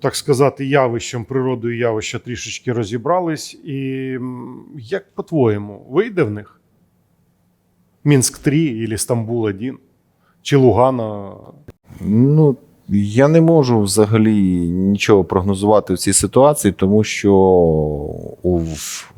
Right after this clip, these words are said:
Speaker 2: там, колективного Зеленського чи в Офісу Президента є соціальна база.
Speaker 1: Натягнуть вони Україну на
Speaker 2: Вона,
Speaker 1: маршальські плани?
Speaker 2: в принципі, е, достатньо велика. Єдине, що вони не відзначаються пасіонарністю і дієвістю.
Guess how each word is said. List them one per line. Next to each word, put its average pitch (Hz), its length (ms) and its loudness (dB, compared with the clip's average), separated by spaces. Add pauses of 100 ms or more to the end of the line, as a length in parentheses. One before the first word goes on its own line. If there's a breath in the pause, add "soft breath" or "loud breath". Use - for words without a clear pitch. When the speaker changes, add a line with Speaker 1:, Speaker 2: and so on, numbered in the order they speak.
Speaker 2:
там, 80 160 -4
колективного 107 640 4
Зеленського 98 560 2
чи 92 120 0
в 98 40 4
Офісу 104 280 0
Президента 92 560 0
є 98 100 4
соціальна 92 500 0
база. 76 400 -2 (920 soft breath)
Speaker 1:
Натягнуть 190 640 2
вони 131 200 -2
Україну 117 400 -4
на 104 60 2
Speaker 2:
Вона, 110 280 4
Speaker 1:
маршальські 147 720 4
плани? 113 180 -16
Speaker 2:
в - 120 -20
принципі, 107 1080 2 (100)
е, 76 420 4
достатньо 117 520 0
велика. 135 320 6
Єдине, 110 360 4
що 98 220 0
вони 98 240 4
не 101 140 4
відзначаються 98 720 2
пасіонарністю 104 840 0
і 95 40 2
дієвістю. 110 720 2